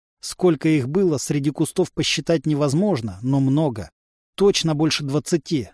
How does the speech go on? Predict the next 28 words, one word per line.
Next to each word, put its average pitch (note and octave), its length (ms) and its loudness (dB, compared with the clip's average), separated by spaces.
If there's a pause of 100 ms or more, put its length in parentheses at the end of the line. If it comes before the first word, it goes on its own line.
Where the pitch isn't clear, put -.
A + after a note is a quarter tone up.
Вот E3 320 0
и - 20 2
не G3 120 2
заметил, F#3 480 0
когда D3 260 -2
вдруг C#3 260 -4
машина D3+ 440 0
стала C#3 420 -2
идти C3 260 -6
тяжелее. B2+ 640 -2 (800)
Покидать F3+ 520 2
казавшийся E3 640 0
настолько D#3+ 500 -2
надёжным D3+ 520 2
уазик D#3 360 0
было C#3+ 300 0
страшно, E3+ 600 0 (240)
а E3+ 120 2
ещё D#3+ 480 4
бесконечно E3+ 720 0
жаль E3+ 240 4
было D3+ 240 2
машину, D#3 460 2
с - 80 -8
которой D#3+ 400 0
уже D3 240 2
успел C3+ 440 -2
сродниться. D3 720 -2